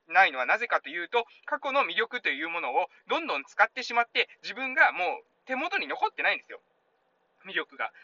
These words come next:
で、え、過去いくらお金持ちだったっていうアピールしても、これ意味のないことですよね。「俺は過去一億円持ってたんだ。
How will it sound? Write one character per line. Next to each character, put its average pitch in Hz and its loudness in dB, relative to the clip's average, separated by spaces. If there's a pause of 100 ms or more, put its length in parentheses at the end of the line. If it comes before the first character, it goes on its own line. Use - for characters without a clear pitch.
(340)
で、 262 -4 (140)
え、 214 0
過 330 0
去 269 0
い 196 -14
く 269 0
ら 254 8
お - -4
金 202 2
持 214 0
ち 196 -16
だ 180 6
っ - -4
た 196 0
っ - -2
て 147 -8
い 135 -4
う - -2
ア - -2
ピ 208 -8
ー - -8
ル 151 -6
し - -10
て 143 -12
も、 131 -12
こ 220 -4
れ - -8
意 359 -4
味 453 -6
の 151 0
な 175 6
い 262 2
こ 165 -10
と 143 -10
で 131 -16
す 117 -18
よ 131 -10
ね。 220 -4
「俺 160 2
は 196 4
過 196 -4
去 - 0
一 - -10
億 226 -4
円 214 -2
持 208 -6
っ - -6
て - -14
た 202 -2
ん 202 -6
だ。 180 4